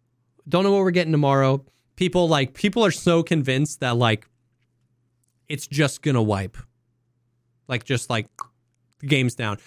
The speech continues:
Like, people keep coming in, like, every day. Like, today, people were coming in at, like, three P M and being like, "Do you think it's gonna wipe today?" And I'm like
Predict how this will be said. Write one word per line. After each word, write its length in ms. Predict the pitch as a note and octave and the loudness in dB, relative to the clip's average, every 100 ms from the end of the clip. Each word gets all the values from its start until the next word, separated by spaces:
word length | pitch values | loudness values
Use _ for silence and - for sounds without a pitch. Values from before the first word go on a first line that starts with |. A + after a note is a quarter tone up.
| - | -12
Like, 180 | D#3+ D#3+ | -8 -4
people 300 | G3+ G3 G3+ | -2 0 -2
keep 280 | - F#3+ - | 0 0 0
coming 340 | D#3+ D#3+ D#3+ | 0 2 2
in, 180 | C3+ D3 | 2 2
like, 160 | C3+ C3 | 0 -2
every 300 | D3+ D#3 F3 | -4 0 0
day. 420 | C#3+ C3+ E3 F3 | 0 0 0 -2
Like, 320 | E3 B2 A#2+ _ | -2 -4 -4 _
today, 340 | - G#3+ B2 | -2 0 0
people 240 | A2 E3+ | -2 0
were 60 | E3 | 0
coming 240 | - D#3+ | 0 -2
in 100 | D3+ | 0
at, 20 | B2+ | -2
like, 140 | A#2+ | -4
three 340 | - D3+ E3+ | -2 0 2
P 300 | E3 D#3 D3+ | 2 0 0
M 240 | B2+ A#2+ G2 | 0 -2 -2
and 100 | A#2 | -2
being 200 | B2 A#2+ | -2 -2
like, 120 | A#2+ | -2
"Do 60 | C3 | 0
you 40 | |
think 160 | C3 B2 | 0 0
it's 80 | A#2 | -2
gonna 120 | A2+ | -2
wipe 180 | A#2 A#2 | -2 -4
today?" 280 | - F#2 A2 | -8 -16 -10
And 80 | A#2+ | -6
I'm 80 | A2+ | -4
like 320 | G#2+ G2+ | -6 -10